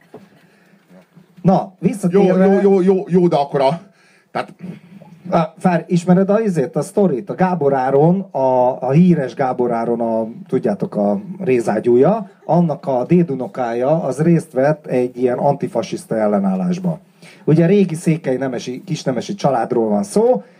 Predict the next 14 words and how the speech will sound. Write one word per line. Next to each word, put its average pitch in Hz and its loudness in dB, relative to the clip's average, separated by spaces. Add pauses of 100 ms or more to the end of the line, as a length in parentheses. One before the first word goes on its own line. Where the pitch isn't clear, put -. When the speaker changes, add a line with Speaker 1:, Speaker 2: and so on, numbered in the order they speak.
(100)
Speaker 1:
és - -8
elkapta 180 0
őt 143 2
a 135 -2
Gestapo. - -4
Ezerkilencszáznegyvennégy, 135 0
ez 151 0
már 139 -4
megszállás 117 -2
után 110 -2
volt, 233 2
voltak 196 0
ilyen 143 -4
kis - -12